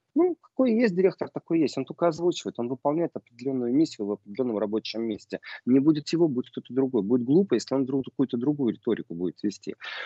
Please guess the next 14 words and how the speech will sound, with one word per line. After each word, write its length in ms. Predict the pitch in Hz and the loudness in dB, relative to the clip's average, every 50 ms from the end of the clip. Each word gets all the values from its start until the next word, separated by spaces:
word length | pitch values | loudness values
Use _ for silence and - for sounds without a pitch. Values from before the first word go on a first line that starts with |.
| - - _ _ | -14 -16 _ _
Но 680 | - 127 123 131 139 143 143 143 143 143 139 131 - - - | 0 2 4 6 6 6 4 4 4 4 2 0 -2 -4 -6
давайте 480 | 143 113 117 143 151 165 165 - 156 143 | -8 -2 0 4 4 4 4 2 0 -2
так, 200 | - 127 104 - | -2 -4 -4 -2
от 80 | 113 110 | -4 -6
Балтийского 840 | 110 110 139 147 156 151 151 _ _ - 165 165 156 - - - 143 135 | 0 2 2 2 2 2 -2 _ _ 0 0 0 0 -4 -6 -6 -6 -4
до 120 | 117 127 | -4 -4
Черного 580 | 120 - - - 147 123 120 131 127 120 135 139 | -6 -4 -2 -2 -2 -2 -2 -6 -4 -4 -4 -6
моря, 360 | 147 160 196 214 196 165 123 | -6 -6 -6 -6 -4 -6 -6
мне 180 | 110 127 156 170 | -6 -4 -6 -6
это 120 | - - 156 | -6 -8 -12
тоже, 260 | _ - 156 135 135 | _ -10 -10 -8 -8
вот 160 | 139 - - | -10 -2 0
вас 200 | 165 151 - - | 0 0 0 -4
резануло, 500 | 147 131 127 143 147 147 143 131 131 - | -6 -4 -4 -4 -4 -4 -4 -4 -6 -6